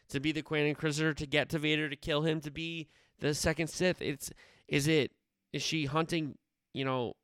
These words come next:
Vader by getting him Obi-Wan? I, there's a lot there. So I don't know. I, there's, we're halfway through. There's three episodes left. Um,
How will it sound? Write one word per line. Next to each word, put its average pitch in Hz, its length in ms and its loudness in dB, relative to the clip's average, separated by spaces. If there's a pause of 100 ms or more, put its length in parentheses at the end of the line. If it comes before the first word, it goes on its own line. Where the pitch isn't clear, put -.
(360)
Vader 156 360 2
by 147 160 2
getting 143 380 0
him 151 320 2
Obi-Wan? 156 500 4
I, 147 180 -2 (180)
there's 175 220 -2
a 165 60 0
lot 147 420 -2
there. 156 300 -2
So 123 260 -2 (560)
I 160 80 4
don't 185 140 4
know. 123 160 2
I, - 260 -4
there's, 139 260 -2 (240)
we're 156 120 2
halfway 175 340 2
through. 160 340 4 (380)
There's 120 160 -2
three 160 200 4
episodes 139 380 0
left. 120 400 2 (460)
Um, 113 540 -2